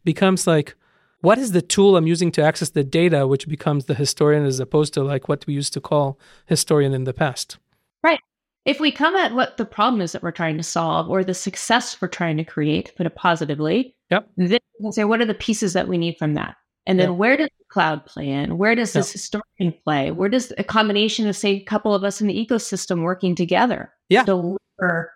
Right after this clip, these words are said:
Speaker 2: a comprehensive solution for somebody?
Speaker 1: Yeah. So this is back to what we said we'll circle back to in Operations Calling when, you know, we were launching our ecosystem, and it was very exciting to see everybody here, and we had a discussion.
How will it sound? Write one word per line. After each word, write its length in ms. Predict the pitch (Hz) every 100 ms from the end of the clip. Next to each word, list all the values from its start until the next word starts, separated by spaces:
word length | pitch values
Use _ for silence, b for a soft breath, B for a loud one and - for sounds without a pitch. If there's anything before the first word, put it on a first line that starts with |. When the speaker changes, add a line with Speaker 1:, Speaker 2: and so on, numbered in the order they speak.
| -
Speaker 2:
a 60 |
comprehensive 680 | 185 214 202 196 196 190 185
solution 520 | - 185 214 277 147
for 140 | - 165
somebody? 520 | - - - - - _ _
Speaker 1:
Yeah. 220 | - 214 254 _ -
So 200 | - 180
this 280 | 160 202 208
is 220 | 185 160
back 260 | 156 151
to 140 | - 151
what 240 | 151 147
we 160 | - 151
said 240 | - 160
we'll 180 | 151 151
circle 320 | 143 165 165
back 240 | 151 151 147
to 120 | 180
in 280 | 151 143 143
Operations 520 | 160 - 151 151 160
Calling 360 | - 156 151 170
when, 320 | 151 135 135
you 100 | - 147
know, 100 | 131
we 120 | 139
were 140 | 143
launching 500 | 135 139 143 - 139
our 400 | 135 135 135 131 b b b b b -
ecosystem, 720 | 156 156 - 160 - 170 165
and 220 | 135 139
it 160 | 127 -
was 240 | 139 - -
very 180 | 147 135
exciting 440 | 131 156 139 151
to 160 | 151 135
see 240 | - 143
everybody 360 | 139 135 139 131
here, 200 | 135 143
and 220 | 143 131 120
we 100 | -
had 120 | 143 139
a 60 |
discussion. 500 | 131 - 151 - 139